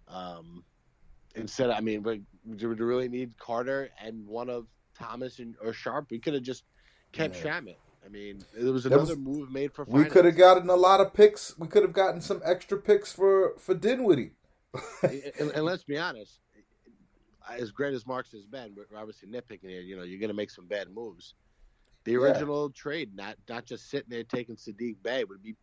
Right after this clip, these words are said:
Speaker 1: perfect
Speaker 2: Oh
Speaker 1: on this
Speaker 2: my
Speaker 1: team right
Speaker 2: God.
Speaker 1: now. He'd be starting for us and probably putting up twelve to thirteen a game very efficiently and doing a lot of the little things that we don't get done.
Speaker 2: That, that really was a missed opportunity. Like, nobody knew Sadiq Bey was gonna be
Speaker 1: Right.
Speaker 2: this,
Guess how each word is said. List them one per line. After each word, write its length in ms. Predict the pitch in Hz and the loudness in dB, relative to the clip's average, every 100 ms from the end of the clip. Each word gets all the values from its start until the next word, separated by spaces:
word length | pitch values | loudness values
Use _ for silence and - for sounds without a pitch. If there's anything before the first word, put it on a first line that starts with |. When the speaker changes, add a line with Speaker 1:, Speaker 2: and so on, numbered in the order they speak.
| - 180 | -12 -4
Speaker 1:
perfect 480 | 196 - 95 _ _ _ _ _ | -4 -6 -16 _ _ _ _ _
Speaker 2:
Oh 140 | 127 131 | 2 4
Speaker 1:
on 40 | |
this 40 | 117 | 4
Speaker 2:
my 100 | 98 | 2
Speaker 1:
team 100 | 113 | 4
right 200 | 107 92 | 4 4
Speaker 2:
God. 80 | 92 | -2
Speaker 1:
now. 60 | |
He'd 200 | 107 131 | -4 -2
be 100 | 139 | -2
starting 480 | 131 - 147 160 147 | -6 -4 -4 -2 -6
for 200 | - 117 | -8 -8
us 220 | 113 117 | -8 -12
and 100 | 110 | -18
probably 320 | - 123 123 - _ _ _ _ | -16 -12 -12 -12 _ _ _ _
putting 180 | 127 127 | -6 -6
up 140 | 123 - | -8 -8
twelve 280 | 131 123 | -8 -8
to 100 | 131 | -10
thirteen 500 | 113 123 123 - 123 | -10 -8 -8 -10 -14
a 40 | 120 | -12
game 360 | 110 110 123 | -10 -8 -8
very 220 | 104 113 123 | -6 -6 -6
efficiently 640 | - 110 - 113 110 120 | -8 -12 -10 -12 -8 -6
and 120 | 113 | -4
doing 220 | 110 117 120 | -4 -4 -4
a 40 | |
lot 200 | 120 117 | -4 -6
of 80 | 117 | -8
the 80 | 120 | -10
little 200 | 135 131 | -8 -8
things 220 | 101 92 | -10 -14
that 140 | 98 87 | -14 -14
we 80 | |
don't 200 | 90 90 | -18 -10
get 160 | 95 87 | -10 -8
done. 180 | 82 78 _ _ _ _ _ - | -12 -18 _ _ _ _ _ -8
Speaker 2:
That, 300 | 135 135 131 - | 2 2 2 2
that 340 | 135 135 131 107 | 8 10 8 6
really 280 | 123 113 107 | 0 2 0
was 200 | 101 107 | -2 -2
a 40 | |
missed 280 | 104 101 110 | -4 -4 -2
opportunity. 680 | 101 - 104 110 104 101 104 | -2 -4 -10 -8 -6 -2 0
Like, 260 | 104 101 - - | 0 -2 -14 0
nobody 340 | 156 202 165 139 | 4 10 10 10
knew 240 | 139 143 | 4 4
Sadiq 380 | 135 131 135 131 | 2 0 -2 2
Bey 180 | 131 123 | 6 6
was 140 | 117 110 | 6 2
gonna 180 | 113 104 | -2 -2
be 120 | 107 | 0
Speaker 1:
Right. 260 | 151 120 | 4 4
Speaker 2:
this, 200 | 135 - | 4 -2